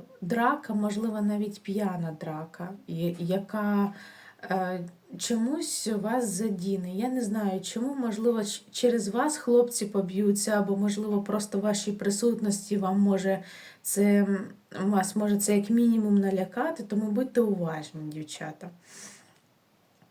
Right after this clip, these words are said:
Я би вам радила в місяці жовтні поменше ходити, е, в бари галасливі, де є алкоголь, і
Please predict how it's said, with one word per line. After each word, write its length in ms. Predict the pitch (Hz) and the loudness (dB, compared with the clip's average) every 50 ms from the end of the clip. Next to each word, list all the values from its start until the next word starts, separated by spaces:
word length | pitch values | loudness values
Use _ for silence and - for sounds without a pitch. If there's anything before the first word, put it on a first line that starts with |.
| _ _ _ _ _ _ _ _ _ _ _ _ _ _ _ - - - - - - - - _ _ | _ _ _ _ _ _ _ _ _ _ _ _ _ _ _ -20 -20 -20 -20 -20 -20 -20 -20 _ _
Я 160 | 240 277 294 | 4 4 6
би 120 | 240 269 | 6 6
вам 240 | 262 262 262 254 254 | 4 4 4 4 2
радила 560 | 262 277 285 262 247 262 247 247 247 240 240 | 2 2 2 4 6 6 6 6 4 4 4
в 80 | 233 226 | 2 2
місяці 760 | 247 254 269 262 - - - 311 302 - - - 233 226 226 | 4 4 2 2 0 -4 -6 -6 -4 -2 0 0 0 0 0
жовтні 840 | 208 214 269 302 - - 453 - - _ - 233 220 214 208 202 202 208 | 0 2 2 2 2 0 -2 -8 -8 _ 0 0 2 2 2 0 0 0
поменше 520 | 226 240 254 285 302 302 285 - - 240 | -2 0 2 2 2 2 0 0 -4 -6
ходити, 960 | 202 - - 240 202 202 208 240 247 240 - - - 214 214 208 208 208 202 - - - - - - - - _ _ _ _ | -6 -2 -2 0 0 2 2 2 0 -2 -4 -6 -4 -2 0 2 0 0 0 -4 -12 -20 -20 -20 -20 -20 -20 _ _ _ _
е, 500 | - 220 214 214 208 208 208 208 208 196 196 196 - - - - - - - - - | -4 -2 -2 -2 -2 -2 -2 0 0 0 -2 -4 -10 -14 -20 -20 -20 -20 -18 -6 -4
в 140 | 208 202 196 | -2 0 0
бари 580 | 196 208 240 214 202 202 202 202 214 240 285 | 2 2 2 2 4 2 2 2 2 0 -2
галасливі, 760 | 269 262 294 294 302 330 330 - - - 302 311 311 294 294 | 0 0 0 0 0 0 -2 -6 -2 0 2 2 2 2 0
де 300 | 247 220 254 262 262 262 | 0 2 4 4 6 4
є 420 | 254 240 226 240 254 262 254 247 - | 4 2 -2 0 2 2 2 2 2
алкоголь, 760 | - 247 247 240 240 - 254 247 214 214 226 226 240 240 233 233 - - - - - - - - _ _ _ - | 0 0 0 -2 0 2 2 2 2 2 4 4 6 4 4 2 -2 -8 -16 -20 -20 -20 -20 -20 _ _ _ -4
і 520 | 196 226 226 226 226 220 220 220 226 | -2 0 2 2 2 2 2 0 0